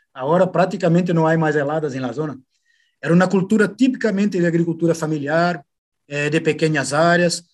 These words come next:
A variedade predominante era amarilha comum, pero, por lo visto, muito parecida com a amarilha colom-, comum colombiana, em mais que noventa e cinco por cento das áreas. Eh, tinha um pouco de raízes, uma variedade de raízes blancas,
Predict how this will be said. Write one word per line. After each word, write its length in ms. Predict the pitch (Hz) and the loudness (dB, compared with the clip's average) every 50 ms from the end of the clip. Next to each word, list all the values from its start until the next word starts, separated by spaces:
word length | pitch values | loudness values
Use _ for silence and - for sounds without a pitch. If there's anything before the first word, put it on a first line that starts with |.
| _ _ _ _ - | _ _ _ _ -8
A 80 | 143 | -4
variedade 500 | 135 165 165 165 180 175 156 151 165 165 | 2 2 4 4 4 2 2 2 0 0
predominante 600 | 165 165 156 151 156 151 147 147 156 165 165 160 156 | 0 -2 -2 -2 -2 -4 -2 -2 0 0 0 0 0
era 100 | 147 147 | 0 0
amarilha 400 | 143 147 143 147 160 160 156 147 | 0 -2 0 0 2 0 0 0
comum, 580 | - 139 139 147 165 196 214 226 226 202 175 - _ _ _ - | -2 -6 -4 0 2 2 4 4 4 2 0 -4 _ _ _ -2
pero, 300 | 151 160 160 160 156 160 | 0 0 0 0 -2 -2
por 120 | - 160 | -2 0
lo 160 | 165 165 160 | 2 2 2
visto, 300 | 147 165 196 196 - 196 | 4 2 0 0 0 0
muito 280 | 165 160 175 220 240 247 | 2 4 4 4 4 4
parecida 460 | 214 190 180 156 - - 214 208 202 - | 0 0 0 0 -2 -2 -2 -4 -6 -6
com 140 | - 165 | -4 -4
a 60 | 165 160 | -4 -2
amarilha 360 | 156 156 151 151 156 156 151 | -2 -2 -2 0 -2 -2 -2
colom-, 380 | 156 151 139 147 156 156 147 - _ _ | -2 -6 -4 -4 -4 -4 -6 -8 _ _
comum 300 | - - 147 147 160 170 | -6 -4 -2 0 0 0
colombiana, 680 | 165 160 147 147 147 147 139 143 160 180 190 202 202 185 _ _ _ _ _ _ _ _ _ _ | 0 0 0 0 0 -2 -2 -2 -2 -2 -4 -6 -8 -10 _ _ _ _ _ _ _ _ _ _
em 100 | 120 131 | -18 -14
mais 240 | 131 143 165 196 180 | -6 -4 -2 -2 -2
que 100 | - 190 | -2 0
noventa 280 | 175 160 151 160 151 160 | 0 2 2 0 0 -2
e 40 | |
cinco 220 | 143 - 156 147 151 | -4 -4 -4 -4 -6
por 140 | - 139 123 | -6 -6 -8
cento 160 | 147 143 135 | -8 -6 -6
das 180 | 135 120 120 | -6 -6 -6
áreas. 380 | 135 139 151 160 165 165 165 - _ _ _ _ _ _ _ _ _ _ _ - | -6 -6 -4 -4 -6 -6 -8 -10 _ _ _ _ _ _ _ _ _ _ _ -8
Eh, 220 | 147 147 151 151 | -2 0 0 0
tinha 460 | 147 - 185 190 196 208 220 226 220 | 0 0 0 2 4 4 4 6 4
um 180 | 220 214 190 180 | 4 2 0 2
pouco 280 | 220 233 226 226 202 | 2 0 2 2 0
de 120 | 180 180 175 | -2 0 0
raízes, 460 | 165 165 156 175 196 175 - 196 185 | 0 0 0 -2 -2 -2 -4 -4 -2
uma 240 | 165 160 160 160 151 | 0 0 0 0 0
variedade 500 | 147 160 156 160 156 143 160 170 170 151 | 0 0 2 2 0 2 0 0 0 0
de 60 | 151 | 0
raízes 400 | 151 151 147 151 143 143 131 - | 0 -2 -2 -4 -6 -10 -10 -10
blancas, 580 | 127 143 151 175 202 185 185 220 208 - - _ | -8 -4 -4 -2 -2 -2 -4 -4 -6 -6 -8 _